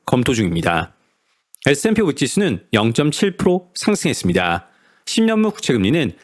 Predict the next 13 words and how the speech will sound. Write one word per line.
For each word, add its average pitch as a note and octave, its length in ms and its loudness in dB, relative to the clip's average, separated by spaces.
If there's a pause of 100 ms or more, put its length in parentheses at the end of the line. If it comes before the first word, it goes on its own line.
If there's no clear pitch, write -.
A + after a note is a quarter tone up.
(140)
일 F#3+ 160 4
비피 F#3 240 0
상승한 C3+ 480 -2 (220)
사점사팔 C3 800 0
프로를 C3+ 440 0 (100)
기록했습니다. F2 760 0 (520)
유나이티드 G3 420 0
헬스는 D#3+ 440 0 (260)
연간 C#3+ 280 2
실적 G#3+ 420 -2
전망을 D#3+ 320 2
철회하고 B2 640 0 (100)
씨이오가 B2+ 600 -2